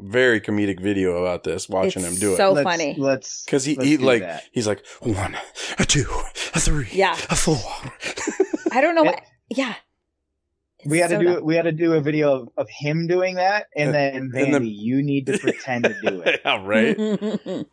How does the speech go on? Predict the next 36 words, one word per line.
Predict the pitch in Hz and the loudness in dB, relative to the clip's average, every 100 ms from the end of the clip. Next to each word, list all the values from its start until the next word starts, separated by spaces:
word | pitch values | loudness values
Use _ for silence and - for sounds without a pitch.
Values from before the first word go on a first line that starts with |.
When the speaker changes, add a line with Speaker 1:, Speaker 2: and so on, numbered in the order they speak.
| _ | _
Speaker 1:
Oh. | 135 123 110 92 82 58 - - _ _ _ _ _ _ - | -2 0 0 0 -2 -4 -8 -12 _ _ _ _ _ _ -2
Speaker 2:
When | 277 - | 0 2
are | 233 | 2
you | 330 | 2
guys | 320 202 | 2 0
gonna | 196 180 | 0 -2
have | 180 170 | -2 -2
this | 175 170 | -2 -2
as | 175 156 | -4 -2
video? | 170 160 123 101 - _ _ _ _ | -4 -2 -2 -4 -10 _ _ _ _
I | - | -4
think | 240 220 | -4 -2
that'd | 180 190 | -2 -2
be | 185 | -2
really | 170 156 151 | 0 0 0
cool. | 185 170 - - _ _ _ _ _ _ _ _ _ _ - - _ _ _ | 0 0 -2 -8 _ _ _ _ _ _ _ _ _ _ -20 -20 _ _ _
Speaker 3:
So | - 170 170 170 151 | 0 2 2 0 2
our | 170 156 | 2 2
plan | 185 226 269 | 0 2 2
is | 175 | 0
to | 156 | -2
get | 147 151 | -2 -2
to | |
video | 131 139 135 | -2 0 2
eventually. | 120 107 131 131 113 95 87 87 | 0 2 0 0 -4 -8 -6 -2
Speaker 2:
Okay. | 180 175 | 0 2
Speaker 3:
Um, | 110 98 95 95 127 | 0 0 -4 -4 -2
it's | 131 | -2
just | 143 127 | -2 -2
we | 143 151 | -2 0
need | 156 | 0
to | 147 | 2
make | 143 139 | 2 2
it | 135 | 0
work, | 120 117 123 120 120 - - - _ | -2 0 2 0 -2 -10 -20 -20 _
uh, | 143 113 107 104 | 0 2 2 2